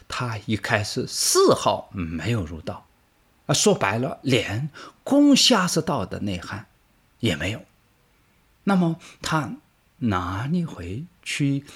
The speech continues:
地方生死重的各种烦恼罪染，或者呢心求无漏的法道而去修善呢？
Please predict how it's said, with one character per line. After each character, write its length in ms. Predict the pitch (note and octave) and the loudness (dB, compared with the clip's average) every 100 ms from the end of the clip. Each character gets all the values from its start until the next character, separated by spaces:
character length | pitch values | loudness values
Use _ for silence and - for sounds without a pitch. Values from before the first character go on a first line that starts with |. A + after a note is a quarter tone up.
| - _ _ _ - | -20 _ _ _ 0
地 160 | G3 | 2
方 340 | A#2+ A#2 F#2 F2 | 4 2 -2 -4
生 720 | - - - - F#3 F3+ F3+ | -4 -4 -2 2 4 4 2
死 280 | E3+ - B2 | 0 -2 -4
重 440 | - - G3 F2 | -2 0 0 0
的 220 | E2+ - - _ _ _ _ _ | -4 -10 -14 _ _ _ _ _
各 300 | - B3 G3+ | 0 2 4
种 180 | C3 A2 | 2 -2
烦 280 | - G2 A2+ | -4 -6 -6
恼 100 | F2 | -6
罪 220 | - G#2+ | -6 -6
染， 200 | G#2 A2 - - | -6 -12 -16 -8
或 240 | - C#4+ G3 | 2 4 4
者 120 | A#2 | 4
呢 100 | A2+ | 2
心 240 | - D#3+ | 2 2
求 220 | C#3 C#3+ - - | 2 -2 -4 -6
无 280 | B2+ A#2+ E3 | 0 2 4
漏 160 | A3 C3 | 4 0
的 140 | - | -4
法 240 | - F#2 | -8 -10
道 220 | G2 G#2+ - - - | -6 -8 -8 -18 -2
而 320 | G#2+ A#2 C#3 | 0 2 2
去 180 | - - | 0 -4
修 160 | - A#2+ | -2 -4
善 260 | - A2 | -6 -8
呢？ 100 | A2+ | -8